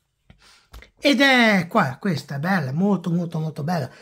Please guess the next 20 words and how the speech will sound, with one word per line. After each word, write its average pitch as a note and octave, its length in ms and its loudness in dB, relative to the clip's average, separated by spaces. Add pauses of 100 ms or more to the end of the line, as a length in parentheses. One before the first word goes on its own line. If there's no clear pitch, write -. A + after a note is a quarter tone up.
Spero G3+ 300 4
che G3 120 0
il F#3 100 2
video F#3 420 4 (880)
faccia F#3 300 -2
onore F#3 380 6
al F3 160 -2
colore, F3+ 480 0
perché C3+ 180 -12
è - 40 -12
veramente E3+ 280 -6
bella. D#3 240 -10 (220)
Guardate A3 260 0
gli A3 60 4
interni G#3 400 4
che F3 80 -4
sembra F3+ 240 0
quel F3 160 -6
color F#3 300 -2
camoscio. F2 680 -6